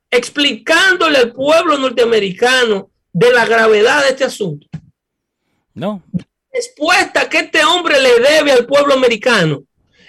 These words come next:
Speaker 1: Este hombre le debe muchas ruedas de prensa al pueblo americano. Este hombre le debe mucha explicación al pueblo americano. Pero la mayor explicación se la debe ese señor a una corte marcial.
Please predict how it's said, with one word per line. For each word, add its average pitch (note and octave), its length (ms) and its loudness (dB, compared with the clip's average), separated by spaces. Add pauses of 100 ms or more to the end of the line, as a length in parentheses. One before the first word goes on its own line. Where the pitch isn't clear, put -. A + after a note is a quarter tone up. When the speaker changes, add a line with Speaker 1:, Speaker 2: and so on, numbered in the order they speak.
Speaker 1:
Este C4+ 260 0
hombre G#4+ 220 2
le E4 100 2
debe D#4 320 2
muchas C#4 320 -2
ruedas B3+ 320 2
de A3+ 100 2
prensa C4+ 580 0
al A3 100 0
pueblo B3 220 0
americano. A3+ 640 0
Este A3+ 140 -2
hombre E4 200 0
le D4+ 60 2
debe D4 200 2
mucha D4 240 -4
explicación A3+ 840 -2
al C#4+ 120 -2
pueblo A3 200 4
americano. D#3 640 -8 (480)
Pero D4 180 2
la D4 120 4
mayor C4+ 340 2
explicación D#4+ 800 0
se C4 160 0
la A#3 140 4
debe D4+ 240 2
ese C#4+ 160 -6
señor A3 440 0
a C#4+ 200 2
una D4+ 320 -2
corte F4 400 0
marcial. D4 800 0